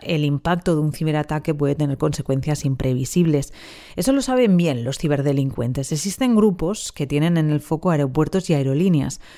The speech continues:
Por ello, explicaba en la charla el responsable de ciberseguridad de Copa Airlines,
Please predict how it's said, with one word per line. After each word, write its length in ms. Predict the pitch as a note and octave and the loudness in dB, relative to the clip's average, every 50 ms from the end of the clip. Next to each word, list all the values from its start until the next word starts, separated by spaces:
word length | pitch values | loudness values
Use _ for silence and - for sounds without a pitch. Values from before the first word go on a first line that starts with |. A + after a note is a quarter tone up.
| - - - | -20 -12 -6
Por 140 | - D#3+ E3 | -2 0 2
ello, 160 | G3+ G3+ B3 | 2 2 2
explicaba 500 | B3 A#3+ - - F3 D#3 - G3 G3+ G#3 | 0 -2 -2 -2 -4 -2 0 0 0 0
en 80 | G3 F#3 | 0 0
la 180 | F3 E3 D#3+ | 0 -2 -2
charla 520 | D#3 - - G3 F#3 E3+ D#3+ D#3 D#3 F3+ - _ | -4 -2 -2 0 0 0 0 -2 -2 -4 -6 _
el 100 | - D3 | -10 -8
responsable 540 | B2 B2+ C3+ - - C#3 C3 C#3 D3+ D3+ D#3+ | -8 -8 -8 -8 -6 -6 -2 0 2 2 4
de 100 | D#3+ D#3+ | 2 2
ciberseguridad 600 | D#3 - D#3+ D3 D3 D3 - D#3+ C#3+ D3 D3+ D3 | 0 0 0 0 0 0 -2 -2 0 2 2 2
de 120 | C#3 C3+ - | 0 0 -2
Copa 320 | - D#3+ C3+ - D3+ D3 | -6 -4 0 2 2 4
Airlines, 540 | D3 D3 C#3 - C#3+ C3+ C3+ D3+ E3 E3 | 4 2 2 0 0 -2 0 -2 -2 -4